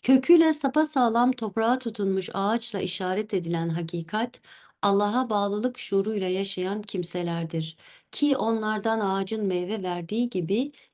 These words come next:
irfaniyet tecelli edecektir. Aslımız,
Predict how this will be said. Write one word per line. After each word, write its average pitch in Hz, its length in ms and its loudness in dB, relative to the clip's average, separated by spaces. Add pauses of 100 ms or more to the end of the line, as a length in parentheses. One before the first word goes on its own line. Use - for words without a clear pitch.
(100)
irfaniyet 196 680 0
tecelli 165 580 -2
edecektir. 160 720 -4 (920)
Aslımız, 247 680 0